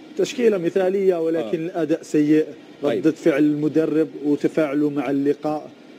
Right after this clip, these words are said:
Speaker 2: غير
Speaker 1: آه،
Speaker 2: مقنع
Speaker 1: غير،
Speaker 2: أو
Speaker 1: غير
Speaker 2: غير
Speaker 1: مقنع.
Speaker 2: مرضي.
Speaker 1: غير مرضي تمامًا.
Speaker 2: هيثم، تعقيبك على ما قاله رفيق وعلى ما حدث في مباراة اليوم وعلى الصورة الباهتة التي ظهر بها فريق شباب بلوزداد وفاجأتنا جميعًا بهذا المستوى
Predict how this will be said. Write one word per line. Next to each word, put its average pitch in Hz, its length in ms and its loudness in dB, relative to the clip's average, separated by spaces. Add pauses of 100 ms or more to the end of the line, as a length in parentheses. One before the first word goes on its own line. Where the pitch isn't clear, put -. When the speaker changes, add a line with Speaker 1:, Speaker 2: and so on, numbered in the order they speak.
(160)
Speaker 2:
غير 160 160 4
Speaker 1:
آه، - 20 -2
Speaker 2:
مقنع 135 220 -2 (200)
Speaker 1:
غير، 143 360 -2
Speaker 2:
أو 127 100 0
Speaker 1:
غير 123 120 2
Speaker 2:
غير 160 160 4
Speaker 1:
مقنع. 147 120 -2
Speaker 2:
مرضي. 135 200 -8 (160)
Speaker 1:
غير 151 220 -4
مرضي 135 280 -2
تمامًا. 120 280 -10
Speaker 2:
هيثم، 156 260 -2
تعقيبك 135 500 0 (220)
على 131 180 -2
ما 127 100 -2
قاله 139 300 -2
رفيق 214 380 -4
وعلى 139 240 -2
ما 131 100 -8
حدث 151 240 -8
في 131 120 -6
مباراة 131 320 -2
اليوم 202 300 2 (300)
وعلى 143 240 0
الصورة 240 280 0
الباهتة 160 340 0
التي 147 220 -4
ظهر 139 240 -2
بها 131 140 -4
فريق 127 220 -8
شباب 127 260 -2
بلوزداد 117 360 0 (300)
وفاجأتنا 123 500 -2
جميعًا 131 300 0
بهذا 113 300 -4
المستوى 107 400 -4